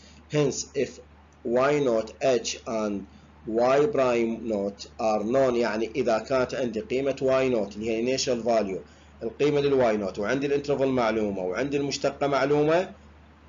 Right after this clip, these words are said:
are known واي واحد، which is an approximate value of the function at Q اللي هو القيمة التقريبية عند لل-، للقيمة كيو الواي و-، اللي هو الواي واحد، شو يمثل لنا؟ يمثل لنا النقطة هنا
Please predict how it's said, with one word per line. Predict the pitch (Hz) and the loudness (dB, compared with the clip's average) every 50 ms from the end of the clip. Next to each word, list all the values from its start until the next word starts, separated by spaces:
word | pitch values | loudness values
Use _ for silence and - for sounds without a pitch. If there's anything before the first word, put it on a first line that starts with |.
| - - - - - - - - - - - - - - - 120 | -20 -20 -20 -20 -20 -20 -20 -20 -20 -20 -20 -20 -20 -8 -2 2
are | 123 123 123 117 107 | 4 4 4 4 2
known | 110 113 117 127 147 165 185 175 - - - | 0 -2 0 0 2 2 0 -2 -4 -8 -4
واي | 113 117 113 110 107 107 | 0 2 2 2 2 2
واحد، | 107 117 123 135 - - - 151 165 180 185 - - - - - - - - - - - - - - - - - - - - - - - - - - - - - - - | 2 2 2 2 0 0 0 0 0 0 0 -4 -10 -20 -20 -20 -20 -20 -20 -20 -20 -20 -20 -20 -20 -20 -20 -20 -20 -20 -20 -20 -20 -20 -20 -20 -18 -16 -16 -16 -12 -6
which | 113 120 120 120 - - | -4 -4 -4 -4 -6 -8
is | 113 113 107 - - 117 | -6 -6 -8 -6 -4 -4
an | 123 113 - | -4 -4 -4
approximate | 113 98 104 107 104 104 - - 110 113 123 143 - 143 | -6 -4 -4 -4 -4 -6 -8 -10 -6 -2 -2 -2 -2 -2
value | 131 143 147 147 143 143 147 151 151 120 123 | -2 0 2 2 2 2 2 2 2 2 0
of | 110 101 | -2 -2
the | 101 104 101 - - | -4 -6 -6 -4 -4
function | 120 131 - - - - 160 165 165 156 - | -4 -4 -4 -4 -4 -2 -2 -2 -2 -4 -6
at | 104 107 104 101 101 - 101 - - | -4 -4 -4 -4 -6 -10 -16 -16 -10
Q | 113 117 131 147 165 185 190 190 - - - - - - - | -8 -4 -2 0 0 0 0 -2 -6 -14 -20 -20 -20 -10 -8
اللي | 127 120 120 | -6 -4 -2
هو | 117 113 110 | 0 0 0
القيمة | 110 110 - - 143 135 123 113 | 0 -2 -2 0 0 2 2 0
التقريبية | 113 - 113 - - 110 110 113 110 131 135 120 104 95 87 - - | -2 -6 -8 -6 -4 -4 -4 -2 -2 -2 -2 -2 -2 -2 -4 -6 -6
عند | - 117 127 123 - | -6 -6 -6 -6 -8
لل-، | 80 104 110 117 123 120 117 113 107 98 92 - - - 113 | -8 -8 -6 -4 -4 -2 -2 0 0 -2 -4 -6 -8 -8 -8
للقيمة | 110 113 113 - 127 131 131 127 | -8 -8 -4 -2 -2 0 0 -2
كيو | 107 - 135 131 | -4 -2 -2 0
الواي | 120 113 113 113 110 110 | 0 2 2 2 2 2
و-، | 110 120 - - | 0 -2 -2 -4
اللي | 107 107 110 | -6 -4 -2
هو | 110 | -2
الواي | 107 110 113 113 117 | 0 0 0 2 2
واحد، | 113 110 117 - | 0 0 -2 -4
شو | - 139 | -4 -4
يمثل | 139 127 - 120 113 | -4 -4 -4 -6 -4
لنا؟ | 107 104 101 | -4 -4 -4
يمثل | 92 95 98 98 - 107 | -6 -8 -10 -10 -10 -8
لنا | 107 107 | -6 -6
النقطة | 104 107 117 123 123 - 117 104 | -4 -4 -6 -6 -6 -8 -8 -8
هنا | 101 110 117 107 101 101 98 92 | -6 -6 -6 -6 -6 -6 -8 -10